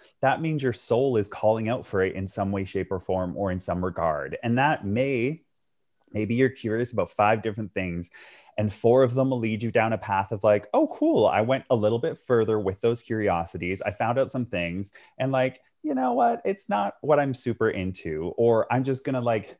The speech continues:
do this for leisure. It's not something I'm passionate about." Like, maybe singing. It's like, you're passion-, you're curious about singing,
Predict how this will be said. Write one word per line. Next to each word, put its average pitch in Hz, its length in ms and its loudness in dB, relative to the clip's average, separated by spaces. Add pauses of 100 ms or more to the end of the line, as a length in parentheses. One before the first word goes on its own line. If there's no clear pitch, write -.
(120)
do 110 220 0
this 117 180 0
for 104 220 -4
leisure. 80 420 -8
It's 85 160 -12
not 110 180 -4
something 101 280 -8
I'm 101 80 -6
passionate 87 400 -8
about." 69 200 -10
Like, 87 160 -12
maybe 110 280 -4
singing. 85 580 -10 (300)
It's - 180 -10
like, 95 360 2 (400)
you're 107 380 2 (120)
passion-, 117 420 -6
you're 104 160 -2
curious 151 440 -2
about 117 220 -2
singing, 95 600 -4